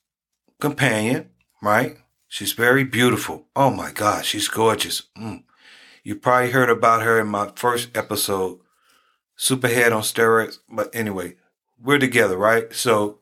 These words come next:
obviously I told you I love this person. So we're together, you know, okay? So obviously she has some skills like the Incredible Hulk. <laughs> I'm just saying. So we're in the line, right? So this white person is in front of me, right?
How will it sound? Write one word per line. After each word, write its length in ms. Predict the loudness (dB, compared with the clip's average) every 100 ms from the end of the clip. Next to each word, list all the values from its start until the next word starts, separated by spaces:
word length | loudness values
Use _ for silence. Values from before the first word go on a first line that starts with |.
| 0
obviously 420 | 0 0 -2 -2
I 80 | -2
told 240 | -2 -2
you 80 | -2
I 60 | 0
love 320 | 2 0 -2
this 220 | -14 -14
person. 480 | -14 -6 -4 -4 -6
So 240 | -8 -8 0
we're 180 | 2
together, 420 | 2 2 0 -2 -8
you 80 | -8
know, 140 | -8
okay? 300 | -6 -6 -4
So 320 | -6 -8 -8 -12 -20 _ _ _ -10
obviously 380 | -8 -6 -8 -6
she 260 | -2 0
has 200 | 2 0
some 100 | -2
skills 460 | -6 -4 -2 -2 -2
like 160 | -6 -6
the 60 |
Incredible 380 | -4 -2 -2 -4
Hulk. 280 | 0 0 0
<laughs> 40 | -4
I'm 220 | -4 -6
just 240 | -6 -4
saying. 380 | -2 0 2 0 -6 -12 -10 -2
So 180 | 0
we're 200 | 2 2
in 80 | 2
the 100 | 2
line, 360 | 2 4 2 4
right? 300 | 2 2 -4 -18 -14
So 420 | -2 2 2 2 -6 -20 -20 -20 _ _ _ _ _ -6
this 240 | -2 0 2
white 360 | 2 2 -2
person 420 | -2 0 0 0
is 160 | 0 0
in 120 | 0
front 280 | 0 0 0
of 80 | -2
me, 160 | -4
right? 380 | 0 0 0 -4